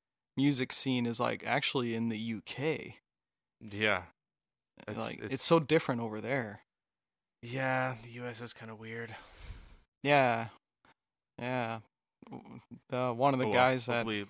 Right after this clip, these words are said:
Speaker 2: live shows are coming back soon, though. I mean, they are coming
Speaker 1: And they
Speaker 2: back
Speaker 1: are,
Speaker 2: now,
Speaker 1: yeah.
Speaker 2: but be good to go see more metal bands. I need to see the metal scene get bigger.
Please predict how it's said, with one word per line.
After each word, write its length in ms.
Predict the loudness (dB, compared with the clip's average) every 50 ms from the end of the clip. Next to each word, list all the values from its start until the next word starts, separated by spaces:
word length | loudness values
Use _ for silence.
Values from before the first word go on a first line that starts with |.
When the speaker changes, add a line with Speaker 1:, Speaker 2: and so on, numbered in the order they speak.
| -4
Speaker 2:
live 220 | 0 0 0 0 -2
shows 200 | -8 -8 -8 -8
are 60 | -10
coming 240 | -8 -8 -10 -8 -4
back 240 | -2 -2 -2 -2
soon, 300 | -6 -8 -8 -8 -10 -10
though. 180 | -10 -12 -12 -14 -14 -10
I 120 | -8 -8
mean, 200 | -8 -8 -10 -12 -14 _ _ _ _ _ _ _ _ -4
they 100 | -2 0
are 120 | 0 0
coming 220 | -2 -4 -4 0 2
Speaker 1:
And 100 | 4 6
they 120 | 6 6
Speaker 2:
back 100 | 6 4 4
Speaker 1:
are, 120 | 2 0
Speaker 2:
now, 160 | -2 -4 -6 -6
Speaker 1:
yeah. 380 | -4 -2 0 0 0 -2 -2 -6
Speaker 2:
but 100 | -8 -12 _ _ _ _ _ _ _ _ _ _ _ _ _ _ _ _ _ _ _ _ _ _ _ _ _ _ _ _ _ _ -10 -10
be 20 | -6
good 140 | -6 -6 -6
to 60 | -6 -8
go 100 | -8 -8
see 220 | -8 -10 -12 -12
more 160 | -10 -10 -10
metal 260 | -8 -8 -8 -8 -10
bands. 440 | -10 -10 -12 -12 -12 -12 -14 -16 -16 _ _ _ _ _ -12
I 40 | -10
need 180 | -10 -10 -10 -12
to 80 | -12
see 180 | -12 -12 -12 -12
the 80 | -12 -10
metal 280 | -10 -8 -10 -10 -10
scene 380 | -10 -10 -10 -10 -14 -14 -14 -14
get 180 | -14 -16 -16 _
bigger. 320 | -14 -16 -14 -14 -16 -18